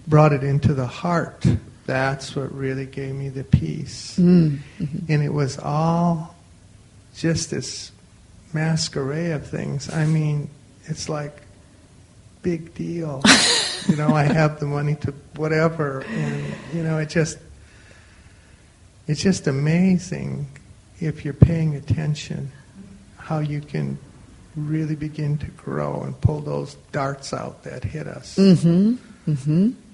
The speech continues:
Speaker 1: That willingness to be present. You know, for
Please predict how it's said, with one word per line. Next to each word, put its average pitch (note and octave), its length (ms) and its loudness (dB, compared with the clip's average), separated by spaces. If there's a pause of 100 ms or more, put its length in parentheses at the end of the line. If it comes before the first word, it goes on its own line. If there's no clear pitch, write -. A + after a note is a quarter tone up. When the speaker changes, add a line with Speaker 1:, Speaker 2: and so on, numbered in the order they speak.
(300)
Speaker 1:
That C#3 260 2
willingness C#3 1160 -2
to - 120 -8
be C3+ 160 -10
present. C3+ 800 -2 (800)
You D3+ 160 -4
know, C#3+ 300 -4 (160)
for D3 340 0